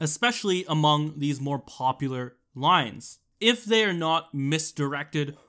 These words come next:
or misrepresented, then the success of a broader popular movement to actually advocate for those issues that are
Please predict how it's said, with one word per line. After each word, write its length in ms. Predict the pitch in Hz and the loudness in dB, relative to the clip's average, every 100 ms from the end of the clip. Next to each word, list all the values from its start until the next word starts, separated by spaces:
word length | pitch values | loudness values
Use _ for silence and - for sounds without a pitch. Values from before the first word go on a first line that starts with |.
| _ _ | _ _
or 140 | 160 151 | -2 0
misrepresented, 1300 | 139 139 - 139 131 123 135 117 220 220 180 175 - _ _ | 2 0 -4 -6 -6 -4 -8 -4 -4 -2 -4 -6 -10 _ _
then 440 | 156 208 208 202 | 2 4 4 0
the 140 | 180 190 | -4 -4
success 680 | - 233 - 214 202 - - _ _ _ - | -2 -6 -2 0 0 -2 -14 _ _ _ 2
of 280 | 208 226 - | 4 4 0
a 40 | |
broader 340 | 147 147 139 131 | -2 0 0 -2
popular 500 | - 127 123 131 120 | -4 -8 -6 -4 -4
movement 460 | 113 117 113 117 - _ _ _ | -4 -6 -6 -10 -12 _ _ _
to 180 | - 202 - | -6 -4 0
actually 440 | 175 - 190 180 | 0 2 -2 -4
advocate 580 | 139 165 160 151 160 156 | 0 0 0 -4 -4 -4
for 140 | 151 | -2
those 180 | 139 135 | -2 -2
issues 380 | 151 143 151 135 | -2 -2 -2 -2
that 140 | 135 | -2
are 140 | 127 | -2